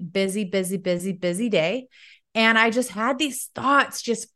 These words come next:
flooding through my own brain. I was having this conversation with myself. And I was like, "Gosh, I'm gonna literally go take fifteen minutes and just record something," because I just think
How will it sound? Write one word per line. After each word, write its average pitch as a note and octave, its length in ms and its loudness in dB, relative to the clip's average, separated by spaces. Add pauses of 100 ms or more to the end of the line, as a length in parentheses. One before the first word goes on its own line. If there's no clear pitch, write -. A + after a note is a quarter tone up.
(140)
flooding A3+ 500 2
through G#3 180 -2
my F#3 280 2
own F#3+ 220 -2
brain. E3 320 -4
I - 120 -6
was F#3 100 -6
having B3+ 400 0
this C4 160 -6
conversation F#3 640 -4
with E3+ 180 -6
myself. E3 500 -4 (720)
And A#3 100 4
I A#3 80 8
was A3+ 140 4
like, F#3+ 180 4
"Gosh, F3 260 4
I'm G3 160 2
gonna A3+ 160 2
literally F#3 360 2
go F3+ 140 0
take F3+ 220 -4
fifteen F3+ 360 -6
minutes D#3+ 340 -4
and G3+ 160 2
just F3+ 220 -2
record F#3+ 400 2
something," D#3+ 400 -2
because F3 360 -4
I F3+ 140 0
just A3 280 -4
think G3+ 320 -2